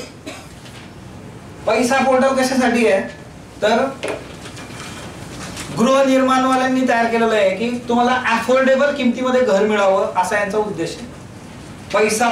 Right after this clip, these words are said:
पोर्टल, Affordable Credit and Interest Subvention Access. आंतरराष्ट्रीय गीता महोत्सव झाला बघा दोन हजार अठरा, सात ते तेवीस डिसेंबरला, हे त्याचं तिसरं वर्ष होतं. आंतरराष्ट्रीय गीता, गीता महोत्सव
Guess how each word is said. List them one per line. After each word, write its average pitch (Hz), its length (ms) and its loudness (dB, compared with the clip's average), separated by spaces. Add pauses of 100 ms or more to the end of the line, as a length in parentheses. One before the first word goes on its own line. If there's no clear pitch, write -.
पोर्टल, 165 320 0 (960)
Affordable 226 540 4
Credit 220 340 4
and 226 140 -2
Interest 208 400 0
Subvention 190 440 0 (120)
Access. - 260 -8 (1500)
आंतरराष्ट्रीय 285 720 2
गीता 254 300 2
महोत्सव 254 380 2
झाला 196 240 4
बघा 185 220 2 (880)
दोन 233 160 4
हजार 247 180 4
अठरा, 208 260 2 (120)
सात 226 320 0 (120)
ते 262 180 4 (180)
तेवीस 240 300 2
डिसेंबरला, 175 580 0 (680)
हे 185 140 2
त्याचं 233 340 4
तिसरं 254 300 2
वर्ष 226 240 2
होतं. - 420 -4
आंतरराष्ट्रीय 233 640 2
गीता, 190 320 -2 (1400)
गीता 196 260 2
महोत्सव 196 400 0